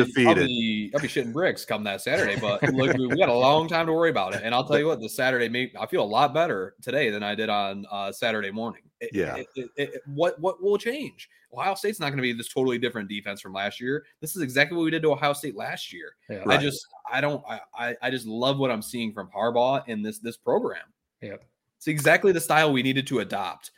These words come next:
Speaker 2: You see teams like Michigan State trying to, you know, copy Ohio State. We need to, to zig when they zagged, and
Speaker 3: Yeah.
Speaker 2: we, and we've done it, and we've mastered it.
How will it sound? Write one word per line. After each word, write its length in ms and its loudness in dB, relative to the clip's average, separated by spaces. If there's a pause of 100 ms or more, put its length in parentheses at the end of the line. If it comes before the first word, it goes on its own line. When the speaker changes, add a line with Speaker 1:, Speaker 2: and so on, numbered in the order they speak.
Speaker 2:
You 80 -8
see 180 -6
teams 260 -4
like 140 2
Michigan 320 -2
State 300 -2
trying 240 0
to, 200 -2
you 80 -6
know, 100 -6
copy 340 -2
Ohio 260 -2
State. 260 -6
We 100 0
need 180 0
to, 360 2
to 140 -4
zig 320 2
when 140 0
they 100 2
zagged, 400 -6 (260)
and 120 -2
Speaker 3:
Yeah. 60 -4
Speaker 2:
we, 100 -2
and 100 -4
we've 180 -4
done 200 4
it, 160 2
and 280 -4
we've 200 -6
mastered 480 -8
it. 640 -20